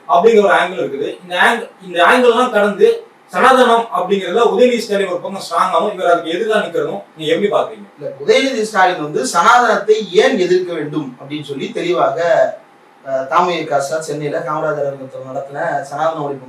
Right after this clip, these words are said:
Speaker 2: மாநாட்டுல பேசியிருந்தார். பேசும்போது அவர் தெளிவாக குறிப்பிட்டார், டெங்கு எப்படி ஒழிக்க வேண்டுமோ, மலேரியா, சிக்கன் குனியா உள்ளிட்ட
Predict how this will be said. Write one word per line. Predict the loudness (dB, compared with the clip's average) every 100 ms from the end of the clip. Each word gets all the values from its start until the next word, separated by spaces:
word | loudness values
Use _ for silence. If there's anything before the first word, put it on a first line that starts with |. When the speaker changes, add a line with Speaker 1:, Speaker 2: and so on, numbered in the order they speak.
| -10
Speaker 2:
மாநாட்டுல | -10 -10 -6 -2 -2
பேசியிருந்தார். | -4 -10 -12 -16 -18 -20 -20 _ _ _
பேசும்போது | -6 -4 -2 0 2
அவர் | 2 -2
தெளிவாக | -4 0 0 0
குறிப்பிட்டார், | -8 -12 -16 -8 -6 -6
டெங்கு | -6 -8 -6
எப்படி | -6 -6 -10
ஒழிக்க | -10 -10
வேண்டுமோ, | -14 -12 -10
மலேரியா, | -6 -4 -4 0 2 2 2 -2
சிக்கன் | -10 -12
குனியா | -10 -10 -6 -6
உள்ளிட்ட | -6 -14 -18